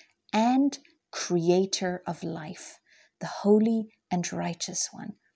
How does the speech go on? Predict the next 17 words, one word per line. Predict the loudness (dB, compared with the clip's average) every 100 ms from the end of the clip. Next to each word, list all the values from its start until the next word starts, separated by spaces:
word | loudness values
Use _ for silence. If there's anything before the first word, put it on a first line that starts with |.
| _ -10
So | -6
very | -2 2 2 2
interesting. | 0 -4 -6 -6 -4 -6 -8 -20 -20 _ _
He | 0 4 4 2 -8 _ _ _ _ _ _ _
introduces | 4 4 4 0 0 0 0 -2 -2
God | -4 -6 -8 -14 _ -8
as | -4 -4
creator | -4 -8 -6 -4 0 0 0 -6 -8 -8 -10 _ -16 -6
God, | -2 -2 -4 -14 -16 _ _ _ _ _
and | -8 -6
he | -4
introduces | -4 -2 -4 -4 -4 -6 -2
Jesus | 2 4 4 -2 -8 -8 -10 _ _ _ -8
as | -6 -6
God. | -10 -12 -12 -18 _ _ _ _ _ _ _ _ _ _ _
He | 0 0
then | 2 4 4 4